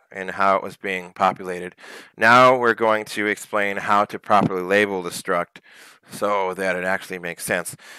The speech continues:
So what you wanna do is you're gonna go and click the Structures tab, and then you're gonna go to the Edit menu in ida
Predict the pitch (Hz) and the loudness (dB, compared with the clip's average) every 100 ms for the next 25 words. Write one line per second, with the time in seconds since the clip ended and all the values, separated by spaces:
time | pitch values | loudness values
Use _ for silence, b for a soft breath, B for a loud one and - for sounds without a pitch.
0 | B - 104 107 113 117 139 151 127 117 | B -4 -2 -2 -2 2 4 4 4 4
1 | 117 120 95 107 104 107 101 107 110 117 | 2 -2 -4 0 0 -2 -2 -2 0 2
2 | 113 110 107 107 101 - 110 104 - 107 | 4 4 4 2 -4 -4 -4 -4 -2 0
3 | 101 101 98 - 90 87 90 _ B B | 0 -6 -8 -2 0 0 -4 _ B B
4 | B 98 98 101 98 98 101 104 104 104 | B -8 -2 0 0 -2 -2 -2 0 0
5 | 104 95 - 113 123 101 110 101 101 110 | 0 0 0 2 2 0 -2 -2 -8 -10
6 | _ _ _ _ _ _ _ 101 95 95 | _ _ _ _ _ _ _ -10 -6 -4
7 | 95 104 | -2 -4